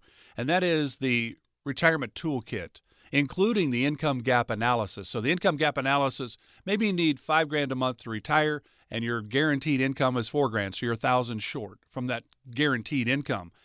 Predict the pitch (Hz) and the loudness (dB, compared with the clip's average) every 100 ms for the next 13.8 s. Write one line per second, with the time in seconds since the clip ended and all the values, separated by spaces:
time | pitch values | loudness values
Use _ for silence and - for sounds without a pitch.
0 | _ - 139 185 165 156 - 139 123 120 | _ -2 2 2 2 0 2 0 2 2
1 | 117 117 135 117 - 95 113 117 127 220 | 2 2 2 0 -6 -10 -8 -8 0 2
2 | 240 160 - 220 - 143 127 139 - 139 | 2 0 -2 0 0 0 2 0 -2 0
3 | 180 202 117 - _ _ 120 175 220 180 | 2 2 -2 -8 _ _ -2 2 4 2
4 | 135 180 156 151 156 107 - 165 160 - | -2 -4 -2 0 0 0 0 2 2 -2
5 | 110 160 160 - 165 127 123 135 147 202 | -4 -4 -4 -4 -2 -2 -2 2 4 4
6 | 170 160 135 127 143 - 110 - - - | 2 0 0 2 2 0 -8 -10 -16 -2
7 | 135 135 127 139 135 117 - 180 143 123 | 0 2 2 2 2 0 0 0 0 0
8 | 202 226 208 160 147 - 180 170 117 156 | 2 2 0 0 0 0 0 0 0 0
9 | 156 139 110 101 202 180 _ - 131 110 | 2 0 -2 0 0 0 _ 0 0 0
10 | 117 180 262 120 120 - - - 113 - | -2 0 2 2 -2 -10 -16 -6 -6 0
11 | 165 156 131 - 110 131 127 196 208 - | 2 2 0 -4 0 4 4 0 -6 -12
12 | - - - 208 247 - 302 233 214 202 | -20 -16 2 4 4 0 -6 2 4 4
13 | 180 170 190 175 160 101 101 170 | 0 -2 -2 0 0 0 -2 -8